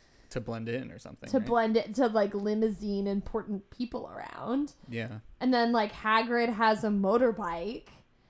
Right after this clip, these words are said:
Speaker 2: And that's
Speaker 1: Which is
Speaker 2: about it.
Speaker 1: kick-ass.
Speaker 2: I mean, like, I think it's, like, that's a pretty simple machine in terms of,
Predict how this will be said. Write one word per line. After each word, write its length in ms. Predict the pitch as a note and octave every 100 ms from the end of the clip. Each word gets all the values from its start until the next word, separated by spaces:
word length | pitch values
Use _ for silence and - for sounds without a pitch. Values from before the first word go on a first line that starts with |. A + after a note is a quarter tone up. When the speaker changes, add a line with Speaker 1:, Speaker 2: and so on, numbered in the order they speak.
| _ _ _ _ _
Speaker 2:
And 300 | B3+ C4 C4
that's 240 | A#3+ C#4 D4+
Speaker 1:
Which 140 | F#4+
is 100 | -
Speaker 2:
about 300 | E4 D#4 D4+
it. 20 |
Speaker 1:
kick-ass. 680 | D#4 G4 C4+ G#3+ F#3 - - - - - _ -
Speaker 2:
I 160 | C#4 D#4+
mean, 280 | F#4 G4
like, 360 | G4 G4 G4 F#4+ - - - _ _ - - _ _ -
I 100 | D#4
think 160 | G4+ C#5
it's, 180 | A4+ C4
like, 320 | C4 A3+ G#3
that's 260 | C4+ B3 A#3
a 80 | A#3
pretty 340 | - A#3 G#3+
simple 400 | A3 - A3 A3
machine 680 | G#3 G#3 F#3+ - G#3 A#3 B3
in 140 | A#3
terms 420 | A3+ A3 A3 A3 G#3+
of, 340 | G#3 G#3 G#3+